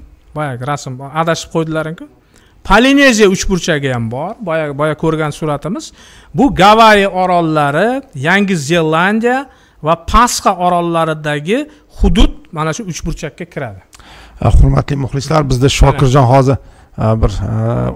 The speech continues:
Speaker 2: uzrli sabablar bilan, a, nima deydi, bir ish yoqqa chiqqandilar. Direktorimiz, a, a, kompyuter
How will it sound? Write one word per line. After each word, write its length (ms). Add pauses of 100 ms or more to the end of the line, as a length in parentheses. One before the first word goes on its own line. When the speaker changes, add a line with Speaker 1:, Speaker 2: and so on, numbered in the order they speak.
Speaker 2:
uzrli 380
sabablar 580
bilan, 240 (300)
a, 120 (880)
nima 200
deydi, 200
bir 80
ish 240
yoqqa 320
chiqqandilar. 600
Direktorimiz, 760
a, 100 (600)
a, 180
kompyuter 360